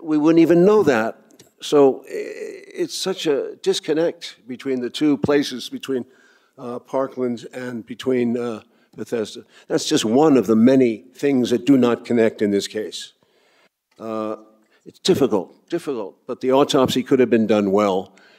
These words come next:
It's the President of the United States. You'd give anybody who was murdered the benefit of the, of the good investigation. Not in this case.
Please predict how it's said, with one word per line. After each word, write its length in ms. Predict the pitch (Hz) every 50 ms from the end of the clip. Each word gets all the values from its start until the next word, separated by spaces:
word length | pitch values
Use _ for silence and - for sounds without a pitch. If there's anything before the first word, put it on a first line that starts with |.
| _ -
It's 260 | - - - - -
the 60 | 107
President 400 | - - 135 131 120 123 113 110
of 80 | 110 101
the 60 | 107
United 320 | 107 107 107 107 107 95 -
States. 480 | - - 113 92 - - - - - _ _ _ _
You'd 220 | - 113 120 113 113
give 240 | 123 127 123 98
anybody 460 | 110 131 147 156 135 113 120 110 101 101
who 60 | 104
was 160 | 104 98 90
murdered 520 | 101 110 117 113 107 107 101 - - - _ _
the 80 | - 117
benefit 480 | 101 123 120 117 110 101 - 110 107 -
of 120 | 101 85
the, 120 | 101 101 _ _ _ -
of 160 | 113 110 101
the 240 | 110 107 110 107 104 _ _ 104
good 200 | 104 127 117 107
investigation. 800 | 104 98 92 107 95 - - 113 90 101 98 95 - - 90 _ _ _ _ -
Not 200 | 117 117 120 120
in 100 | 110 107
this 160 | 107 98 -
case. 480 | - - 95 82 80 - - - -